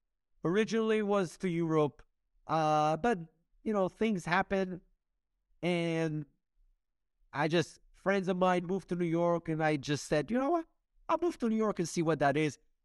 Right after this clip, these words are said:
They didn't know anything about the fashion in New York, and honestly didn't know much about New York in general. So I moved to New York, um, got a job selling products or selling in the store in New York, and then, you know, sort of build myself from there.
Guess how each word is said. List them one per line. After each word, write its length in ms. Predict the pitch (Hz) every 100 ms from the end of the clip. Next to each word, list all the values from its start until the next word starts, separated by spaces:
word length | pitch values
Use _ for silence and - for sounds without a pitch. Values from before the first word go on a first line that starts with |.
| _ _
They 100 | 143
didn't 140 | 160 165
know 140 | 165
anything 360 | 160 160 160 156
about 280 | 143 151 -
the 60 |
fashion 580 | - 151 151 156 147 147
in 140 | 151 143
New 80 |
York, 360 | 139 139 139 - 147
and 100 | 160
honestly 340 | 143 135 135
didn't 180 | 123 135
know 120 | 120
much 220 | 113 110
about 260 | 101 104 101
New 60 |
York 280 | 104 107 101
in 100 | 98
general. 480 | 98 107 95 82 80 _ _ _ _ _ -
So 120 | 202
I 80 | 226
moved 220 | 269 -
to 60 |
New 100 | 247
York, 420 | 226 165 156 - - _ _ _ -
um, 460 | 170 170 151 147 123 _ _ _ _ _ _ -
got 180 | 160 165
a 60 |
job 360 | 151 170 165 131
selling 400 | - 175 165 160 -
products 560 | 160 160 156 - -
or 100 | 160
selling 380 | 139 185 170 165
in 80 | 160
the 60 | 156
store 320 | - 170 165
in 80 | 156
New 60 |
York, 380 | 151 151 151 147
and 100 | 156
then, 340 | 160 156 143 - _ _ _ _ -
you 100 | 175
know, 360 | 180 170 156 139 _ _ _ _
sort 220 | - 226
of 180 | 190 -
build 220 | 196 185
myself 460 | 185 165 - 156 -
from 200 | 143 131
there. 320 | 143 120